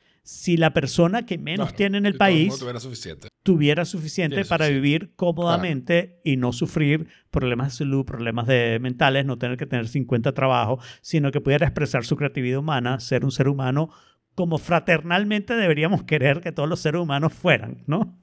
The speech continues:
Speaker 1: Y, y
Speaker 2: Ujú.
Speaker 1: Y bueno, y entonces, eh, eh, eh, la desigualdad monetaria importaría cero. La desigualdad monetaria importa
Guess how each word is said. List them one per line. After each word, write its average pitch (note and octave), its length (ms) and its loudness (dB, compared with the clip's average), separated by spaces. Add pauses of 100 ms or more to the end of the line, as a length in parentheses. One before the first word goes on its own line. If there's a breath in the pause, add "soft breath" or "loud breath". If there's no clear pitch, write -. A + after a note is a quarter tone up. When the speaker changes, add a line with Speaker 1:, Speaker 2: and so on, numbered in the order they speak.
(580 loud breath)
Speaker 1:
Y, - 360 8 (200)
y E3+ 340 2 (320)
Speaker 2:
Ujú. B2 200 -8
Speaker 1:
Y E3+ 100 6
bueno, G#3 360 6
y F3+ 120 0
entonces, F#3 560 0 (120)
eh, F3+ 60 -4 (200)
eh, E3+ 320 -6 (180)
eh, G3 160 -8
la E3 160 2
desigualdad D#3+ 760 0
monetaria F#3 720 0 (140)
importaría C#3 580 0
cero. A#2 240 -2
La B2+ 100 2
desigualdad D3 380 0
monetaria G#3 540 -2
importa F#3 680 0